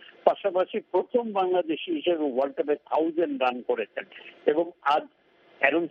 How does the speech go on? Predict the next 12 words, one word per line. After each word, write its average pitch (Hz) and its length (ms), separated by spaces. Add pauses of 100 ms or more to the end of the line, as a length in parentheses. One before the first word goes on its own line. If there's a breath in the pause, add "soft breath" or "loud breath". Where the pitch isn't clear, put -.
ফিঞ্চ 196 280
এবং 156 380 (240)
ডেভিড 143 460
ওয়ার্নার 131 400
তাদের 139 340
দুটো 143 240
ইনিংস 185 380
খেলতে 160 280
যে 131 120
সাকিবকে 151 720 (120)
টপকে 160 400
গেলেন, 135 320